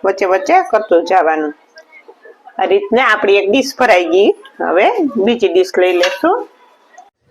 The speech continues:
તો ફ્રેન્ડ્સ, તમે જોઈ શકો છો આપણા માવાના પેંડા તૈયાર છે.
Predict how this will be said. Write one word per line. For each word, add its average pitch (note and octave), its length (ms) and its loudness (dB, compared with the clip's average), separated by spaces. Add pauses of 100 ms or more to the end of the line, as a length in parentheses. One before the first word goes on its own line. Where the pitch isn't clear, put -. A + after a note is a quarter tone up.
(380)
તો E3+ 100 -12
ફ્રેન્ડ્સ, A3 580 -6 (380)
તમે F#3+ 200 -4
જોઈ A#3+ 220 -2
શકો E3+ 360 -8
છો F#3 200 -8
આપણા F#3 400 -2
માવાના F#3 440 -4
પેંડા F#3 480 -4 (680)
તૈયાર F3 320 -2
છે. B3+ 460 -6